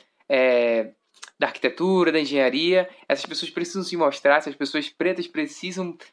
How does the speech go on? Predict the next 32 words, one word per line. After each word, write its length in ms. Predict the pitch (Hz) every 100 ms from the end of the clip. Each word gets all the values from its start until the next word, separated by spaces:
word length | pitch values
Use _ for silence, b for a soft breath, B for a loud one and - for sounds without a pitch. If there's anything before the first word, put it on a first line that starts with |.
| _ -
apresentar 440 | 123 143 151 143
esse 120 | 139
conteúdo. 480 | 147 139 123 127 147
Acho 120 | 147
que 80 | -
tem 100 | 139
um 60 | 143
mercado 420 | 135 135 131 127 _
bastante 460 | 143 135 143 139 -
forte. 500 | - 131 147 147 170 B B B B
E 80 | 175
sim, 320 | 165 139 B B
a 80 | 135
gente 140 | 139
vai 80 | 139
estar 100 | 143
trabalhando 380 | 147 143 139 139
representatividade 880 | 143 143 139 135 147 127 120 127
quando, 160 | 143 139
a 160 | - -
partir 180 | 143
do 80 | 160
momento 300 | 160 147 143
que 60 | -
essas 160 | 147
marcas 380 | 131 120 - - b b
se 200 | - -
conectam 600 | 160 135 120 120 - 131 b b -
com, 960 | - 135 131 131 127 123 120 117 110 107
com 120 | - 131
esses 120 | 127
profissionais. 720 | 131 - 156 127 104 101